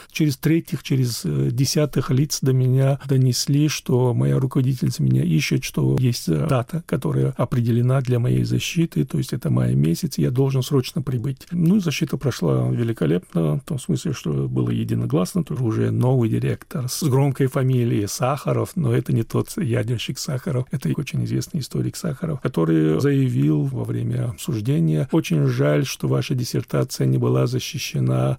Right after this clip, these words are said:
накануне войны. Может быть, в Москве поняли бы, с кем они имеют дело. Может, это их подтолкнуло бы подумать, прежде чем начать эту войну в Чечне». То есть в те годы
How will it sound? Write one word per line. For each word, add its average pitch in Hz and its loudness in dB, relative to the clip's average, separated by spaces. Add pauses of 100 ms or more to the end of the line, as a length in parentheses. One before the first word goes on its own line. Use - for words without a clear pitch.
накануне 127 0
войны. 127 2 (360)
Может 131 2
быть, 131 0
в - -6
Москве 131 0
поняли 139 2
бы, 113 -2
с - -4
кем 143 0
они 123 0
имеют 117 -2
дело. 120 -2 (320)
Может, 120 0
это 139 -2
их 135 -2
подтолкнуло 139 0
бы 127 2 (240)
подумать, 127 0
прежде 123 0
чем 120 -2
начать 123 -2 (200)
эту - -6
войну 120 2 (100)
в - -20
Чечне». - -2 (280)
То 147 0
есть - -2
в - -14
те 156 2
годы 123 0